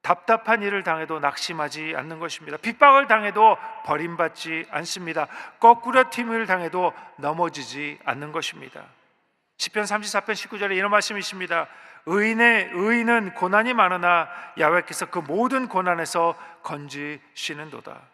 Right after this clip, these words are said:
여러분, 역경의 고난을 잘 넘어야 우리는 성공할 수 있게 되는 것입니다. 여러분,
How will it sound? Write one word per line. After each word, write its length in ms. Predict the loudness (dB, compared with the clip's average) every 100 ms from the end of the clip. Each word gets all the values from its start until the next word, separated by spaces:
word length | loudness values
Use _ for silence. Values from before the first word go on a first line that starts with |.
| _ _ _ _ _ _ _ _ _ _
여러분, 260 | -6 -6 4
역경의 460 | 4 4 2 2
고난을 480 | 2 0 -2 -2 -4
잘 400 | -2 2 2 2
넘어야 560 | 0 0 0 2 0 -2 -10 -12
우리는 380 | -10 -8 -8 -10 _
성공할 560 | -8 -6 -6 -4 -4 -4
수 180 | -6
있게 400 | -10 -4 0 0 -2 -16
되는 240 | -12 -10 -8
것입니다. 500 | -10 -12 -18 -18 -20 _ _ _ _ _ _ _ _ _ _ -20 _ _ _
여러분, 280 | 0 2 0